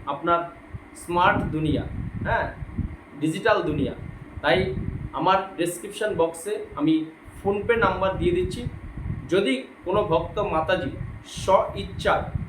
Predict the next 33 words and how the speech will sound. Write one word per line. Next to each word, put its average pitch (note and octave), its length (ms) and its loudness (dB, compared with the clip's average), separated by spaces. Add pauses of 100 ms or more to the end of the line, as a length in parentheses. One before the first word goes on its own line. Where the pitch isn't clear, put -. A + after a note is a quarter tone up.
(220)
ভগবান F3 380 4
শ্রীকৃষ্ণ G3+ 520 -6
শ্রীমতী F3 340 -2
রাধারানীর E3 500 2
সেবার F3 460 0
জন্য A3+ 220 -2
কিছু F3+ 220 -2
দান D3+ 280 2
দিতে E3+ 220 0
চান, G#3 280 0 (360)
তাহলে E3 220 4
আপনার E3+ 220 0 (140)
PhonePe-র F3+ 380 -2
মাধ্যমে F3 360 0
আমাদেরকে C#3+ 400 0
সেটা - 420 -2 (320)
দিতে C#3+ 180 0
পারেন। F#3 240 2 (160)
PhonePe D#3 280 2
নাম্বার D3 280 2
আমার D3 160 2 (100)
পেয়ে D3+ 140 0
যাবেন F3+ 260 4 (680)
আমার - 320 2 (800)
ডেসক্রিপশন A3 640 0
বক্সে, - 360 0 (600)
যেখানে E3 260 0
আমার E3 160 2
নাম D3+ 300 2
থাকে, F#3 160 -2
নামের D3+ 380 2
নিচে D3 260 0
দেখবেন E3+ 240 2